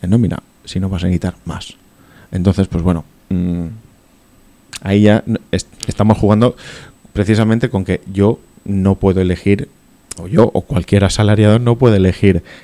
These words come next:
el salario. Es decir, lo pactas, sí, pero otra cosa es que ahora le vas a decir al jefe, "Mira, que es que han subido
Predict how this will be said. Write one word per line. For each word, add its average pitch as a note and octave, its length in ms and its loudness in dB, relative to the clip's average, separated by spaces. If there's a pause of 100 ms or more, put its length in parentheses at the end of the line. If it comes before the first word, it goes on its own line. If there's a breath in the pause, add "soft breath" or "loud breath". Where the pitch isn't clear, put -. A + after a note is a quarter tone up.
(140 loud breath)
el F#2 120 -6
salario. G#2 520 -2 (380 soft breath)
Es - 80 -10
decir, F2 300 2 (280 loud breath)
lo D#3 100 0
pactas, - 520 -4 (120)
sí, G#2+ 360 0 (340 loud breath)
pero E2 180 -4
otra F2+ 180 -2
cosa F#2 160 0
es - 100 -2
que C3 280 -2
ahora F2+ 240 -6
le G#2 140 2
vas A2 160 0
a G2+ 60 2
decir F#2+ 220 0
al F#2 80 -2
jefe, E2+ 300 -6
"Mira, G#2 180 -4
que G2 100 -6
es - 40 -12
que - 80 -4
han G2+ 100 0
subido A2+ 440 4